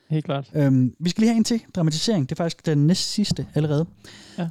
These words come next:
Speaker 2: Og, øh, det er en reaktion på, øh, den allermest upvotede, øh,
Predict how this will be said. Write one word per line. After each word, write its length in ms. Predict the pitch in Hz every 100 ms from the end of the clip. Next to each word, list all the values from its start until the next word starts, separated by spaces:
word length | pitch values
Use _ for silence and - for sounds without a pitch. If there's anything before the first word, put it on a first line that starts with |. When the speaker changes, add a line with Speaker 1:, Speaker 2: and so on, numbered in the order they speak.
| -
Speaker 2:
Og, 360 | 156 147 143
øh, 80 | 139
det 160 | 135 -
er 40 | 202
en 100 | 190
reaktion 520 | 151 - 220 143 117
på, 300 | - 143 127
øh, 440 | 123 117 117 117 117
den 120 | 143 135
allermest 560 | 185 190 175 160 127 - -
upvotede, 760 | 165 - 139 131 123 135 123 110 - -
øh, 520 | 135 120 117 113 110